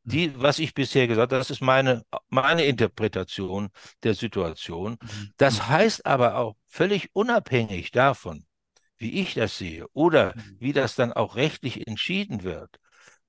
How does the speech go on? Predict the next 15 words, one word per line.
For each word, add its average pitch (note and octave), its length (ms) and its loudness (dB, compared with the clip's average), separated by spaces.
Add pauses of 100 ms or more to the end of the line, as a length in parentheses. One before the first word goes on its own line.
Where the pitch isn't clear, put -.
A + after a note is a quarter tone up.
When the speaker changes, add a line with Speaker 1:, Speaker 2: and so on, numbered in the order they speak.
(640)
Speaker 2:
wie C3 380 2
Russland D3+ 680 4
darauf G#2+ 400 4
reagiert, F#2 840 -4 (480)
Speaker 1:
Mhm. G2+ 240 -8
Speaker 2:
das F#2+ 260 -4
ha-, - 80 -2 (100)
ist - 200 -4
davon B2 300 0
völlig D#3 380 2
unabhängig. D#3+ 800 -4
Speaker 1:
Ja. G#2+ 220 -6 (320)
Speaker 2:
Das E3 280 2
Speaker 1:
Ja. F3+ 60 8
Speaker 2:
hängt G#3+ 260 4